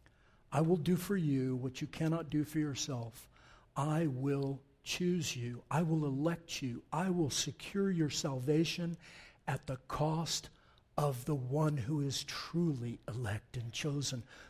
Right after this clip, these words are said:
the one who's the most beautiful, the most beautiful thing I have in my life."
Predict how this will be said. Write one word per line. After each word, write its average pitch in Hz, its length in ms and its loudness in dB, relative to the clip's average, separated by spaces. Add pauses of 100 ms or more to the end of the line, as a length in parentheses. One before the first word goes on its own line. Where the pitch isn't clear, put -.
the 156 80 2
one 165 240 6
who's 151 240 4
the 175 100 2
most 147 320 0
beautiful, 170 640 -2 (400)
the 160 100 2
most 156 320 4
beautiful 233 460 6
thing 208 320 2
I 151 100 2
have 156 300 0
in 131 100 0
my 156 260 2
life." 127 760 0